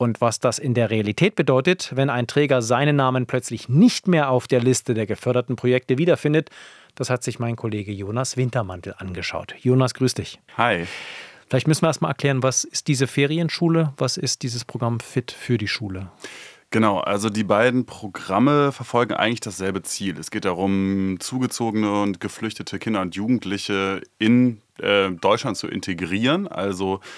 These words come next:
Speaker 2: es geht um Sprachförderung auf der einen Seite, aber vor allem auch um Integration. Also es geht auch darum, außerschulisch die Kinder mit einzugliedern, zum Beispiel auch Freizeit,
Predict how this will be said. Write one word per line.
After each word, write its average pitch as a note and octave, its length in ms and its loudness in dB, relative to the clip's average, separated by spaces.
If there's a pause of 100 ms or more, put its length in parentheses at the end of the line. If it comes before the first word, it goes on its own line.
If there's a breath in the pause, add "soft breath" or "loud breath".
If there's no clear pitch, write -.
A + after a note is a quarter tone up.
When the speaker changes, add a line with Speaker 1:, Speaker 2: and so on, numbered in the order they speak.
(160 loud breath)
Speaker 2:
es - 100 -8
geht B2 140 -2
um G#2+ 100 0
Sprachförderung G#2 840 2
auf F2+ 100 -4
der E2+ 160 -2
einen B2+ 240 4
Seite, B2 440 2
aber G2 200 2
vor - 240 -4
allem G2 220 -2
auch - 180 -4
um F#2 80 -6
Integration. G2+ 800 -2
Also F2+ 180 -4
es F2 60 -12
geht G2 120 -4
auch F2+ 80 -4
darum, F#2+ 240 0
außerschulisch F#2+ 640 -4
die F#2 100 -8
Kinder F2 500 -4
mit G#2 220 -6
einzugliedern, F2+ 580 -6
zum - 120 -6
Beispiel - 260 -4
auch G2 100 -4
Freizeit, - 640 -6